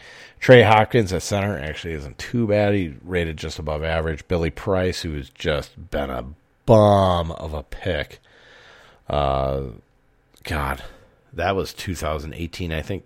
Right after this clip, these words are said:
Yeah, it was two thousand eighteen 'cause Jonah Williams was two thousand nineteen.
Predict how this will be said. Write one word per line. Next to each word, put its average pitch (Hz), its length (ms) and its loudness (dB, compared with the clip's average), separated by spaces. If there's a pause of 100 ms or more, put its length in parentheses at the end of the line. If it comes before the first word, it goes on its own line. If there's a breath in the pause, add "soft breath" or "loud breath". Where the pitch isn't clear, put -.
(160)
Yeah, 95 220 -2
it 87 40 -2
was 90 180 -4
two 98 160 -4
thousand 80 280 -6
eighteen 80 320 -10
'cause 76 480 -14
Jonah 87 280 -6
Williams 87 380 -8
was - 100 -20
two 87 160 -8
thousand 71 340 -8
nineteen. 71 480 -12